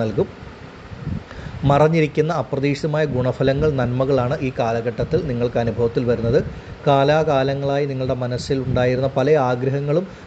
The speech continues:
പൂർത്തീകരിക്കാൻ പറ്റുന്ന ഒരു സമയമാണ് ഈ വ്യാഴമാറ്റം നൽകുന്നത്. അതുപോലെ നിങ്ങളുടെ കൈകളിലേക്ക് വരുന്ന പണം നിങ്ങൾക്ക് അനാവശ്യ പാഴ്ചെലവുകളൊക്കെ, അങ്ങനെയുള്ള കാര്യങ്ങളൊന്നുമില്ലാതെ അത് നിങ്ങൾക്കൊരു സേവിങ്സ്, ഒരു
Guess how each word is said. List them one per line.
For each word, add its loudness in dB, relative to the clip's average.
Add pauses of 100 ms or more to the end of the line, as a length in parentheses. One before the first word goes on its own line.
(120)
പൂർത്തീകരിക്കാൻ 2
പറ്റുന്ന -2 (140)
ഒരു 0 (100)
സമയമാണ് 0 (100)
ഈ 0
വ്യാഴമാറ്റം 2
നൽകുന്നത്. 0 (540)
അതുപോലെ 4
നിങ്ങളുടെ 0
കൈകളിലേക്ക് 2
വരുന്ന 0 (100)
പണം -2 (480)
നിങ്ങൾക്ക് 2 (160)
അനാവശ്യ 0 (100)
പാഴ്ചെലവുകളൊക്കെ, 0 (160)
അങ്ങനെയുള്ള 0
കാര്യങ്ങളൊന്നുമില്ലാതെ 0 (380)
അത് 4
നിങ്ങൾക്കൊരു 4
സേവിങ്സ്, 0
ഒരു -4